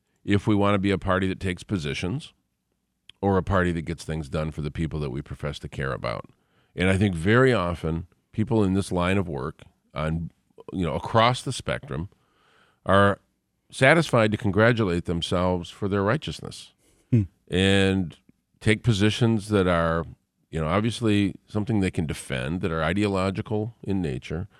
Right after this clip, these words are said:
Speaker 1: maybe even support policy that makes sense, but will never get done, and then yell and scream about the fact that the people on the other side won't play ball. You know, I get it.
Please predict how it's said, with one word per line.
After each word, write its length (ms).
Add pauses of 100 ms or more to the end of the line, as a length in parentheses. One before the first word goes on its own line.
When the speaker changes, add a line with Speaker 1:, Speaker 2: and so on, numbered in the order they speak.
(380)
Speaker 1:
maybe 240
even 220
support 340
policy 580
that 120
makes 260
sense, 460 (360)
but 360
will 200
never 540
get 500
done, 480 (880)
and 220
then 460 (240)
yell 400
and 100
scream 400
about 240
the 80
fact 300
that 100
the 80
people 240
on 140
the 80
other 160
side 500 (140)
won't 260
play 220
ball. 340 (640)
You 120
know, 140 (160)
I 80
get 320
it. 280